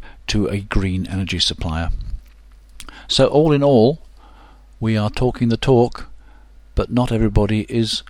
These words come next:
walking the talk, and some are in fact driving the talk, and maybe even in four by fours. This week I met Tom Oxley, who is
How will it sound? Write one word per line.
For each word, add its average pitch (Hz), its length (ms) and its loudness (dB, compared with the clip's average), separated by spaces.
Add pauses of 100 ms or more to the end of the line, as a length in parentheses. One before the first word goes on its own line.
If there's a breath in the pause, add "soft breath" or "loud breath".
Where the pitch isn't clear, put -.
(180)
walking 120 380 2
the 78 60 -6
talk, - 500 -6 (520 soft breath)
and 76 180 -8
some 135 440 2 (680 soft breath)
are 95 140 -2
in 101 80 -2
fact 120 240 2
driving 104 380 -2
the 80 80 -4
talk, - 420 -4 (480 soft breath)
and 82 100 -6
maybe 101 380 0
even 110 400 -4 (380 soft breath)
in 101 120 -6
four 95 240 -4
by 80 200 6
fours. 82 520 0 (1900 soft breath)
This 160 200 -4
week 135 160 -4
I 113 120 -6
met 110 180 -4 (120)
Tom 110 320 -4
Oxley, 113 500 -6 (500 soft breath)
who 98 160 -2
is 95 260 -4